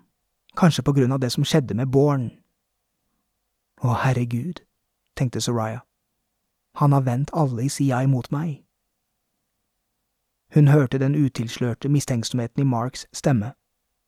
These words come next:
men fortsatte i samme spor likevel. «Han har løyet for dere, Peter. Sannheten er for komplisert til at jeg kan fortelle alt nå, men du er nødt til å høre på meg.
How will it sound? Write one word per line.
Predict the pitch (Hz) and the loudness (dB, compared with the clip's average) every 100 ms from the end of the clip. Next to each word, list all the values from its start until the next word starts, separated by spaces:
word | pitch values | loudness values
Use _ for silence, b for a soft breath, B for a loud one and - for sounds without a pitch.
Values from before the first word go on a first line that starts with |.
| _ - | _ -2
men | 143 | -2
fortsatte | - 123 127 143 | 0 -4 -4 -4
i | |
samme | - 143 135 | -2 -2 -2
spor | - 117 123 - _ | -4 -6 -6 -10 _
likevel. | 147 135 117 101 120 - _ _ _ _ _ _ _ _ - | -2 0 -2 -4 -10 -18 _ _ _ _ _ _ _ _ 0
«Han | 147 | 4
har | 143 | 6
løyet | 143 151 123 | 6 4 4
for | - | -2
dere, | 139 139 143 | 0 0 2
Peter. | 139 - 123 - _ _ _ _ _ _ _ | 0 -2 -6 -12 _ _ _ _ _ _ _
Sannheten | - 160 139 - 151 | 0 2 2 0 -4
er | 135 | -4
for | |
komplisert | 147 147 151 - 131 139 - _ _ _ _ | -6 -2 -2 0 -2 -4 -12 _ _ _ _
til | - | -4
at | 147 | -2
jeg | 143 | 0
kan | 147 | 0
fortelle | 156 143 127 | 0 0 -2
alt | 131 131 | -2 -2
nå, | 139 127 - B B B | -2 -2 -8 B B B
men | 156 147 | 6 8
du | |
er | 160 | 10
nødt | 165 156 - | 8 6 2
til | 165 | 4
å | 165 | 6
høre | 156 135 | 4 2
på | 139 | 0
meg. | 135 135 | -2 -4